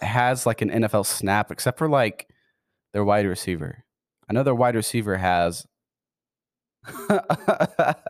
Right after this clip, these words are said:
He has one snap and one pass attempt. Nobody else, no quarterback on that roster has an N F L pass attempt. So, um, there's been ties and rumors of Nick Foles to the Jets.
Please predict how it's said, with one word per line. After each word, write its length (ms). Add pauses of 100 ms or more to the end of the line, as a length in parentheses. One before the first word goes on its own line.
(800)
He 100
has 260
one 260
snap 680 (580)
and 240
one 180
pass 280
attempt. 500
Nobody 360
else, 340
no 160
quarterback 420
on 120
that 160
roster 440
has 320
an 120
N 120
F 140
L 100
pass 300
attempt. 380 (160)
So, 460 (760)
um, 200
there's 160
been 180
ties 760 (280)
and 140
rumors 380
of 240
Nick 180
Foles 360
to 60
the 80
Jets. 500